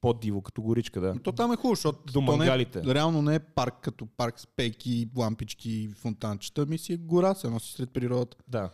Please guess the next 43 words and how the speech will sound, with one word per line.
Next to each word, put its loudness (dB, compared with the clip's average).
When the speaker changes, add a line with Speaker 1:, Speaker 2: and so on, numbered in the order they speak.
Speaker 1:
И 4
за 0
колело 4
е 6
идеално, 2
нали, -2
за -2
такова, 0
за -2
планинско -2
колело, -6
каквото -6
аз -4
имам. -6
Speaker 2:
Да. 0
Един 2
път 0
ме 4
закара 0
там, -4
помниш, -2
и -10
беше -4
валяло. -4
<laughs> -20
Ще -6
приби 2
се -2
около 0
десет -2
пъти 0
в 2
кълта. -2
Speaker 1:
Yeah. -4
Speaker 2:
Беше -6
гадно, -4
нали? -6
Speaker 1:
Да, -2
да, -4
да, -10
това -10
беше -8
гадно. -10